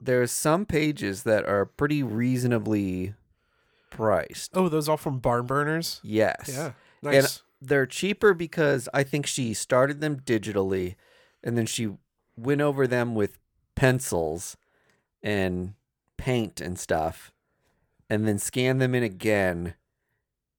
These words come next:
Speaker 1: and used them elsewhere. So they're not, like, they're not technically published pages, but parts of them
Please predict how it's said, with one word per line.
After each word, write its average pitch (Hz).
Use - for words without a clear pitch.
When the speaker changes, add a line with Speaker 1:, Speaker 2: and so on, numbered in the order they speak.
Speaker 1:
and 104
used 107
them 101
elsewhere. 87
So 127
they're 117
not, 147
like, 117
they're 151
not 170
technically 120
published 123
pages, 120
but 113
parts 156
of 117
them 110